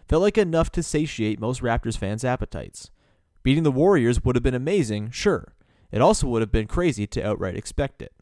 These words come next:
Even without the injured Kevin Durant, sidelined with a calf injury since late in the second round, the Warriors were the champs. The Trailblazers entered the Western Conference Finals feeling themselves after an emotional Game seven win over Denver out west. Four games later, they'd been snuffed out by the Warriors' machine.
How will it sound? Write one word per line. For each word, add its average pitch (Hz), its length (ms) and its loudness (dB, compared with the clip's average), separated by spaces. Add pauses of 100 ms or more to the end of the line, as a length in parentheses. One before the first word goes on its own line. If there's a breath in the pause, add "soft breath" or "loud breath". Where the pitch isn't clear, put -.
(220)
Even 196 260 4
without 202 320 6
the 147 140 -2
injured 156 260 0
Kevin 143 220 0
Durant, 113 400 -4
sidelined 147 480 0
with 127 100 -2
a 120 60 -4
calf 147 320 0
injury 113 280 -2
since 113 280 -8
late 113 160 -2
in 127 80 -10
the 120 80 -8
second 113 300 -6
round, 131 380 -4 (280 soft breath)
the 123 80 -4
Warriors 185 420 4
were 135 160 6
the 139 80 0
champs. - 560 -6 (300)
The 123 80 -2
Trailblazers 131 680 4
entered 156 240 0
the 143 80 2
Western 135 340 -2
Conference 123 400 -4
Finals 120 360 -2
feeling 190 260 2
themselves 95 540 -8
after 104 240 -6
an 107 80 -10
emotional 123 420 -4
Game 117 220 -6
seven 117 280 -4
win 120 140 -4
over 113 160 -4
Denver 113 460 -4
out - 120 -6
west. - 440 -8 (280)
Four 196 300 4
games 175 320 0
later, 110 440 0
they'd 110 140 -2
been 107 120 -2
snuffed 139 360 -4
out 135 200 0
by 135 80 0
the 135 100 -2
Warriors' 110 420 -2
machine. 110 520 -8